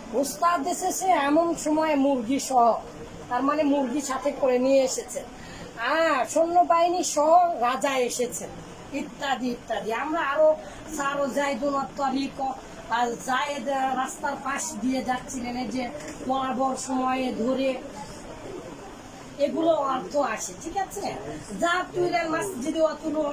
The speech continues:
অতুলু আল ফাজরি, যে আমি মসজিদে গেলাম এমন তো অবস্থায় সূর্য উদিত হলো। খরাজতু ওয়া শুরুকা শামসি, আসলে তুলু আল ফাজরি মানে উষা উদিত হলো,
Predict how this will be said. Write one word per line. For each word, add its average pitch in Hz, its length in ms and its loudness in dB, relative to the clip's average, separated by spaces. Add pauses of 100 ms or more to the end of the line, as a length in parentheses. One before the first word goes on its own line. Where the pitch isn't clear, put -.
(460)
অতুলু 330 560 -2
আল 320 380 -2
ফাজরি, 233 480 -2 (500)
যে 320 160 0
আমি 330 360 2
মসজিদে 311 580 -2
গেলাম 311 640 0 (260)
এমন 392 320 4
তো 359 100 6
অবস্থায় 302 760 0 (520)
সূর্য 277 380 2
উদিত 285 480 2 (560)
হলো। 302 760 2 (500)
খরাজতু 339 800 0 (340)
ওয়া 285 140 -2
শুরুকা 320 520 -2
শামসি, 302 460 -6 (120)
আসলে 330 420 -2
তুলু 330 160 0
আল 320 180 2
ফাজরি 302 380 -2
মানে 320 220 2
উষা 302 300 -2
উদিত 247 360 -2
হলো, 208 360 -2